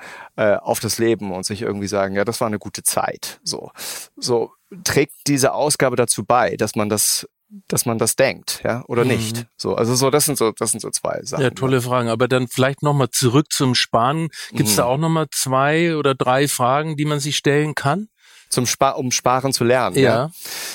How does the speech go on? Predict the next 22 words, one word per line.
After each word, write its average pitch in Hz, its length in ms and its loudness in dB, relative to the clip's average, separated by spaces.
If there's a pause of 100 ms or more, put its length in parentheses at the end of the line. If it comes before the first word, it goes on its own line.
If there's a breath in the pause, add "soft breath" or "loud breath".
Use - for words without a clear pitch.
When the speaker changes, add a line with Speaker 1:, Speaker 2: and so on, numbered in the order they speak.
(420 loud breath)
Speaker 1:
Also 143 400 4 (400)
da 139 240 2
muss 160 200 0
man 151 100 2
dann 131 160 2 (160)
vorwärts 156 440 4
schauen, 123 420 0 (120)
ja, 139 160 2
also 123 180 -2
von 127 160 -2
der, 123 200 2
vom 123 200 -2
gegenwärtigen 131 600 0
Selbst 117 320 2
zum 117 160 -2
zukünftigen 113 460 0
Speaker 2:
Klar. 110 100 0
Speaker 1:
Selbst. 104 340 0 (300 loud breath)
Genau. 117 220 2
Und 139 420 -2
man 131 260 0
würde 139 480 4